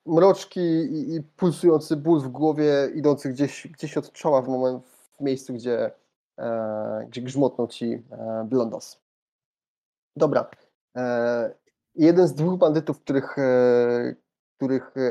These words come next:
Edelgard, e, rąbnęła o siebie nawzajem, e, zatacza się, mm, jako,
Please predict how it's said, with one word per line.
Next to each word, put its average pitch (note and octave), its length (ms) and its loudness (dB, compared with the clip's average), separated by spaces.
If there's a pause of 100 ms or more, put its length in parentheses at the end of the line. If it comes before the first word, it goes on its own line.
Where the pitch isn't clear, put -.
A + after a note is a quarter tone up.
Edelgard, C3 640 0
e, C3 40 -6 (760)
rąbnęła C#3 500 4
o B2 60 0
siebie B2+ 240 -8
nawzajem, A#2+ 460 -4 (520)
e, A#2+ 500 -2 (220)
zatacza C#3+ 500 -2
się, F#3 240 4 (300)
mm, B2 680 -4 (160)
jako, C#3 540 -2